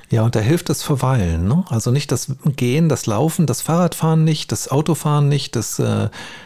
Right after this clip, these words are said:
das Gehen in den meisten Fällen auch nicht, sondern tatsächlich sich hinzusetzen und zu gucken. Und dann findet man komischerweise so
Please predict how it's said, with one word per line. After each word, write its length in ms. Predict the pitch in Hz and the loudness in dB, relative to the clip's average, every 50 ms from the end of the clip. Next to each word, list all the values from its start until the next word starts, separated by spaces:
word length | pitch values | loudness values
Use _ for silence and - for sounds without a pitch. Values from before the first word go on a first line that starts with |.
| - - | -6 -4
das 200 | 110 - - - | -4 -4 -4 -4
Gehen 440 | - 123 135 151 156 147 143 139 123 139 120 82 - 98 - _ _ | -2 0 0 2 2 2 2 0 -2 -6 -10 -12 -12 -14 -16 _ _
in 760 | - - 139 131 131 135 - - 107 117 135 135 131 123 135 - - - | -2 0 2 4 4 2 0 -4 -8 -10 -8 -6 -4 -4 -4 -4 -2 -2
den 100 | 135 123 | 0 2
meisten 400 | 120 113 120 135 - - - 147 | 2 2 0 0 -2 0 -2 -2
Fällen 340 | - - 127 127 127 131 131 | 0 0 0 2 2 2 0
auch 280 | 120 123 139 156 - | 0 0 0 0 2
nicht, 240 | 170 165 151 135 - | 2 2 2 0 0
sondern 340 | - 135 135 135 131 131 127 | 0 0 0 2 0 0 0
tatsächlich 480 | - 135 139 - 151 131 - 143 - | -2 -4 -4 -2 -2 -2 -2 -2 -4
sich 220 | - - 123 - - | -2 -2 -2 -2 0
hinzusetzen 640 | 156 165 180 - 165 139 135 135 135 - - - 147 | 2 2 2 2 0 0 0 0 -2 -2 -2 -2 0
und 140 | 131 127 - | 0 0 -2
zu 100 | - 135 | -2 -6
gucken. 500 | - - - 160 - 101 98 113 151 139 113 | -4 -4 -6 -4 -2 0 2 2 2 2 2
Und 160 | 120 127 - | 0 0 0
dann 140 | 120 123 123 | 0 0 0
findet 320 | - - 156 151 135 - | 0 0 0 0 0 0
man 180 | - 131 131 127 | 0 0 0 0
komischerweise 800 | - - 160 151 139 131 - 131 120 120 131 135 131 - 143 123 | 0 0 0 0 0 0 0 0 0 0 0 0 2 2 0 0
so 320 | 127 135 131 131 131 - | 2 2 2 2 0 -2